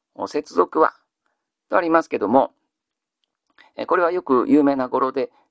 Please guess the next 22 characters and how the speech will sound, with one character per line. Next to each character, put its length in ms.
理 160
か 340
寂 440
し 100
い 160
と 80
い 160
う 80
語 120
呂 120
が 260
あ 60
り 80
ま 100
す 100
ね。 200
え 140
ー、 100
理 580
完 400
了 280
は、 300